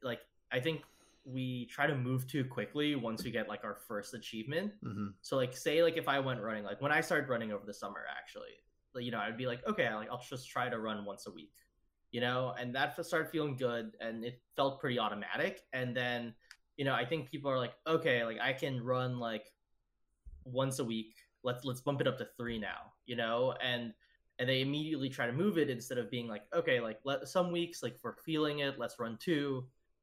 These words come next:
Speaker 1: And then if we do one still, that's okay also," you know? And we're really keeping the goalpost in line.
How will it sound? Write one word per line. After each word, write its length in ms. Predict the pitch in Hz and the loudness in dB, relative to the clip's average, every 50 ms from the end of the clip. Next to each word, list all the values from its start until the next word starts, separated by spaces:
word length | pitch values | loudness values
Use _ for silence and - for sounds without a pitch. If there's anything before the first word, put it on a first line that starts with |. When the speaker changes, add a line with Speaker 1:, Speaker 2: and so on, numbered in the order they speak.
| _ - | _ -4
Speaker 1:
And 120 | 127 123 117 | -2 0 0
then 360 | 120 117 113 110 107 110 117 - - | 0 0 0 -2 -4 -6 -8 -10 -10
if 160 | - 127 127 | -10 -6 -4
we 80 | 143 135 | -2 0
do 180 | 135 180 196 | 2 2 2
one 280 | 170 151 156 151 147 147 | 4 6 6 6 6 2
still, 500 | 135 - - 139 135 135 127 123 120 110 | 0 -2 2 4 4 4 4 2 2 0
that's 260 | 113 117 120 - - | 0 0 0 0 -2
okay 320 | 123 107 - - 101 71 69 | -4 -4 -4 -4 -6 -4 -4
also," 280 | 64 62 - - - - - - - _ | -6 -8 -8 -10 -12 -14 -16 -18 -14 _
you 100 | 131 131 | -4 -2
know? 280 | 127 120 120 120 123 127 - - - - - _ _ _ - | -2 0 0 -2 -2 -4 -8 -14 -20 -20 -20 _ _ _ -4
And 120 | 143 147 | -4 -2
we're 140 | 147 151 147 | 0 -2 -2
really 600 | 135 135 143 160 170 170 175 185 180 170 160 147 - _ _ _ - | -2 -2 -2 0 0 2 2 0 0 -2 -4 -6 -8 _ _ _ -14
keeping 380 | - 160 160 - - 160 156 143 | -8 -6 -6 -4 -4 -4 -2 -2
the 100 | 131 127 | -2 -4
goalpost 800 | 127 - 113 113 120 123 127 - - 139 127 127 127 - - | -4 -4 -2 -2 -2 -2 -4 -4 0 0 0 0 0 -4 -6
in 220 | - 123 110 107 98 | -6 -6 -6 -6 -6
line. 440 | 90 92 98 110 135 170 185 196 185 | -8 -6 -4 -4 -2 -2 -4 -4 -6